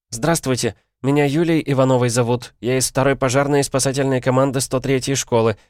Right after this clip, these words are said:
Мы с друзьями на дежурстве были, и я увидела на чердаке странного мужчину. У него бинокль, и он за кем-то следит,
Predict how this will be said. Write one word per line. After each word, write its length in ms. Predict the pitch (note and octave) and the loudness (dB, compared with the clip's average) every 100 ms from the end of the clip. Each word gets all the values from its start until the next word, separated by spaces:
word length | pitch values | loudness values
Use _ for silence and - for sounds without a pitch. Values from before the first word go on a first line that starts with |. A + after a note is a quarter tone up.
| _ | _
Мы 160 | - C3+ | 0 0
с 40 | |
друзьями 400 | C3 C#3+ C3+ D3+ | 2 0 2 4
на 100 | D3 | 2
дежурстве 480 | C#3 D3+ D3 A#2+ B2 | 2 2 2 0 -4
были, 280 | A#2 B2 A#2+ - _ | -2 0 -2 -6 _
и 60 | A#2+ | -6
я 200 | A#2+ C3+ | 0 0
увидела 400 | B2+ C#3 C3 B2+ | 0 0 2 4
на 120 | B2+ | 2
чердаке 460 | A#2+ B2+ B2 B2+ C#3 | 2 0 0 -2 -2
странного 460 | - C3 B2+ B2+ | 0 2 2 2
мужчину. 520 | B2+ B2+ - B2 A2+ - | 2 0 0 0 -2 -2
У 40 | |
него 240 | A#2+ B2 C3 | -2 0 0
бинокль, 520 | A#2 C3 D3 D3+ C3+ | 2 2 2 0 -2
и 80 | C3 | 0
он 160 | C3 C3 | 0 0
за 80 | B2 | -2
кем-то 260 | C3 B2 | -2 -2
следит, 460 | B2+ C3 B2 A#2+ | -4 -2 -2 -4